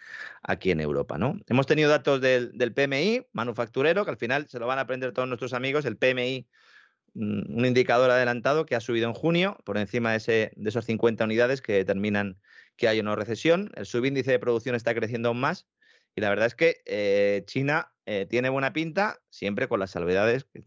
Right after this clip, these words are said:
decimos siempre, de esa crisis financiera y esa crisis inmobiliaria que está, pues, lastrando en buena parte de la capacidad del país. Pero claro, igual que sucede con el dólar, que en el país de los tuertos eh, el, el país de los ciegos, el tuerto es el rey,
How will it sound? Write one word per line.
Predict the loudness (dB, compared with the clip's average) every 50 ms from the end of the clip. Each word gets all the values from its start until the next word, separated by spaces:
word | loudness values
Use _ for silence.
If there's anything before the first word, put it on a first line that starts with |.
| -18
decimos | -16 -12 -10 -6 -2 0 0 0 0 0
siempre, | 0 0 2 2 2 2
de | 2
esa | 0 -2 -4
crisis | -4 -4 -4 -4
financiera | -2 -2 -2 -2 0 2 2 2 2 2
y |
esa | 0 -2 -4
crisis | -2 0 2 2 2
inmobiliaria | 2 4 4 4 4 4 2 2 2 0 -2 -4 _ _ _ _ _ _ -20 -20 _ _ _ _ -4
que | -2 -2
está, | 0 2 2 0 0 0
pues, | 0 -2 -2
lastrando | -2 -4 -4 -4 -4 -2 -2 -2 -2 -4 -4 -6
en | -8 -6
buena | -4 -4 -2 -2
parte | -2 -2 -2 -2 -2
de | -2
la | -2 -2
capacidad | -4 -6 -6 -8 -6 -4 -2 -2
del | -2 -2
país. | 0 0 2 2 2 0 -2 -4
Pero | -6 -4 -2 0
claro, | 2 2 4 4 2 2 -2 -6 _ _ _ _
igual | 0 2 2 2 2 2
que | 0 -4
sucede | -4 -4 -2 -2 -2 -2 -2
con | -4 -4 -2
el | -2 0
dólar, | 2 2 4 2 2 0 -4
que | -6
en | -8 -8
el | -6 -4
país | -4 -4 -2
de | 0 -2
los | -2 -2 -2
tuertos | -2 -2 -2 -2 -2 -4 -4 -6 -10 _ _ _ _ _ _ _ _ _ _ _ -8 -4
eh, | 0 0 2 0 0 -2 -2
el, | 0 2 2 2 2 0 -2 -2 -4 -4 -4
el | -4 -2 0 0 0 2
país | 2 2 4
de | 4
los | 4 2 2 2
ciegos, | 2 2 2 2 0 -2
el | -4 -2
tuerto | 0 0 0 2 0 -2
es | 0 0
el | 0 0
rey, | 2 2 2 0 -2